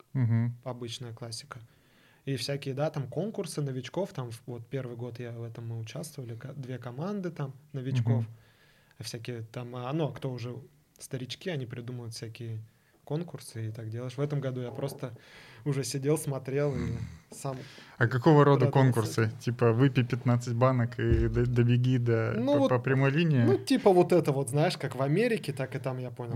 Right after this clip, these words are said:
Speaker 2: знаешь,
Speaker 1: Ага.
Speaker 2: там, а, выпить на скорость там или че-то, знаешь. Ну,
Speaker 1: Ага.
Speaker 2: такое там
Speaker 1: Мгм.
Speaker 2: классическое, что американцы придумывают, я думаю, вот и в Европе то же самое.
Speaker 1: И,
Speaker 2: Там танцы
Speaker 1: и
Speaker 2: станцевать, там, знаешь, кто лучше. Ну,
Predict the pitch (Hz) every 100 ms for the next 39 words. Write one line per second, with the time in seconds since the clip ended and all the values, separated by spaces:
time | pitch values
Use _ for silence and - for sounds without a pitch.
0 | 117 113 117 120 113 110 113 110 110 -
1 | - - 117 151 147 - 123 120 180 180
2 | 160 - 120 113 113 113 117 117 110 117
3 | 117 110 214 269 - 113 110 117 117 -
4 | 147 127 117 110 107 - 131 117 107 104
5 | 107 113 - - 143 - 139 - - 120
6 | 117 120 120 123 127 123 135 147 - -
7 | 117 117 123 117 113 110 110 110 113 110
8 | 113 127 - - 117 113 113 - 117 113
9 | - 113 113 - _ _ 127 123 131 143
10 | 151 160 156 139 - - 120 - 123 123
11 | 120 117 120 123 117 113 - - 113 113
12 | - - - _ _ - 190